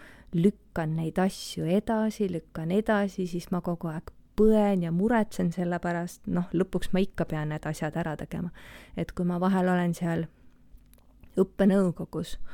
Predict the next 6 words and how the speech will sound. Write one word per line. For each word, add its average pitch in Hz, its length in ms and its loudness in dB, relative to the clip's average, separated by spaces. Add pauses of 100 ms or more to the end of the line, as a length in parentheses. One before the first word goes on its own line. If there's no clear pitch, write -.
(640)
ja - 80 -6
siis - 240 -8
tulevad 185 480 -2
ette 180 320 -4
need, 175 400 -4 (1120)
oh, 247 200 12